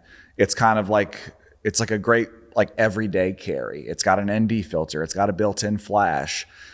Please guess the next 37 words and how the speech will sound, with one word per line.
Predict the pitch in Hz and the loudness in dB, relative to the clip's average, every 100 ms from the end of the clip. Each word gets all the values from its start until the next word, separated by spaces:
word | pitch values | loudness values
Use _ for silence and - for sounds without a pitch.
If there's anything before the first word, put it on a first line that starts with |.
| - | -4
Um, | 78 85 82 82 78 - _ | 2 4 2 -2 -8 -14 _
it | 101 - | -4 0
allows | 101 107 95 | 4 4 4
you | 101 | -2
to | 95 | -4
do | 90 101 | -2 0
a | 87 | 0
lot | 90 95 90 | 0 0 2
of | 87 | -2
different | 80 90 98 87 | -4 -6 -6 -10
things | - 98 90 87 | -4 -4 -2 -4
as | - 104 95 | 2 4 4
a | 87 | 0
beginner, | 76 90 104 98 95 | -8 -6 -2 0 2
and | 107 139 | 2 2
even, | 135 113 | 2 2
like, | 104 95 - _ - - | 2 0 -4 _ -20 -2
you | 117 | 2
know, | 85 82 | 2 2
a | |
super, | - 113 92 | 2 -2 -2
like, | 90 | -4
a | 92 | -2
professional, | 113 131 135 - 87 85 | -6 -2 -2 -2 -4 -4
like, | 85 | -4
you | - | -2
can | 110 | -2
do, | 101 107 104 | 0 0 0
you | 113 | 0
can | 147 | 0
do | 117 | 4
amazing | 101 107 101 87 | 4 2 0 -2
stuff | 85 - 65 - | -2 0 -2 -2
with | 85 | -10
just | - 92 87 | -6 -4 -4
that | 80 | -6
camera. | - 90 85 78 | -4 -6 -4 -6